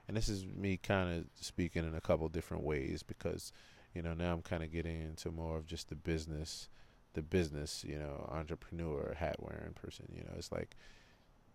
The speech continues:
it's not about just blasting everything on your personal profile page. In fact, that actually completely saturates everything, and it makes it not effective at all.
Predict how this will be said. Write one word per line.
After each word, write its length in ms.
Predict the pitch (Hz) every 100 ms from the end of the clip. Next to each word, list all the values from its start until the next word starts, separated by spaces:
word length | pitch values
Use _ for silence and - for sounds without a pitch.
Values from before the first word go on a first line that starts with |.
| - -
it's 200 | 98 -
not 280 | 104 104 98
about 360 | 95 90 90 82
just 220 | 92 80
blasting 1000 | 87 82 82 87 92 90 - 87 82 85 - - - - -
everything 540 | 90 87 85 - 87 85
on 220 | 82 85
your 220 | 82 80 80 -
personal 600 | - - 82 - 82 80 -
profile 640 | - 82 82 - - - -
page. 580 | 85 67 - - - - - - - - - -
In 120 | 92
fact, 400 | - 90 85 - - 90
that 240 | 85 92 90
actually 760 | 87 87 - 90 85 82 82 - -
completely 440 | - 85 104 - 76
saturates 1040 | - - 95 98 - 92 82 78 69 - -
everything, 640 | 101 92 85 - 65 92 - - - -
and 140 | 92 92
it 80 |
makes 280 | 95 95 87
it 100 | 85
not 180 | 85 87
effective 480 | 80 87 82 90 85
at 120 | 78
all. 380 | 82 80 69